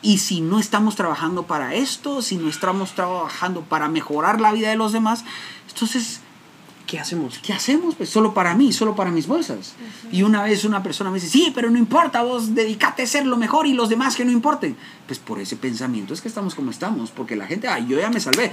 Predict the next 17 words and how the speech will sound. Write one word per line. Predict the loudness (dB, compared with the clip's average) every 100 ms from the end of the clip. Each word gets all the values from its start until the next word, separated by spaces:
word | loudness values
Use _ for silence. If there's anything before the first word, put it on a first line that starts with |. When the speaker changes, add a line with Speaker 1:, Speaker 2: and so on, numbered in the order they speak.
| -4
Speaker 1:
los | -4
demás, | -2 -2 -2
su | -4 -4
madre". | -2 -2 -4 -10 -20 -20 -20 -18
Speaker 3:
Cabal. | -14 -12 -12 -10 -6
Speaker 1:
No, | -2 0 -2
y | -4
así | -8 -8
que | -6 -6
está | -6 -8 -6
pasando, | -6 -2 -2
mira | 0 0
el |
mundo, | 2 4 4
mano. | 4 2 0 -4 -14 -16 -16 -16 -20 -20 -2
Entonces, | 2 4 2 2 4
mira, | 4 4 4 0